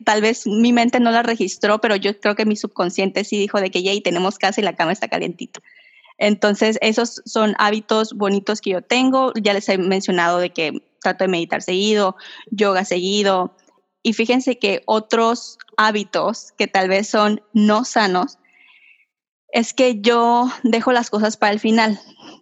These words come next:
Siempre he sido, nunca he sido incumplida, pero siempre soy la típica mexicana que vive al límite y deja todo para el último momento. Esa soy yo.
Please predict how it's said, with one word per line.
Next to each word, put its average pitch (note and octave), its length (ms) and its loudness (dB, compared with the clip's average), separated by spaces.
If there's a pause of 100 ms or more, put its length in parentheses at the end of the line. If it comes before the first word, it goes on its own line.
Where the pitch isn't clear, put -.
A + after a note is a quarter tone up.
Siempre C#4+ 540 2
he D#4 60 -2
sido, C#4 380 2
nunca D#4 400 4
he F#4+ 40 -4
sido C4+ 180 0
incumplida, A#3+ 680 0 (480)
pero A3 200 2
siempre B3+ 540 2
soy A#3+ 400 0
la G3+ 240 0
típica C#4 460 0
mexicana B3 640 2
que G#3 180 0
vive A3 600 0
al G3+ 220 2
límite C4 420 4 (380)
y A3 120 0
deja A3 300 2
todo B3+ 420 2
para G3+ 300 2
el G3 160 0
último A3+ 360 0
momento. G#3 540 0
Esa G#3+ 160 -2
soy F#3 240 -4
yo. - 60 -4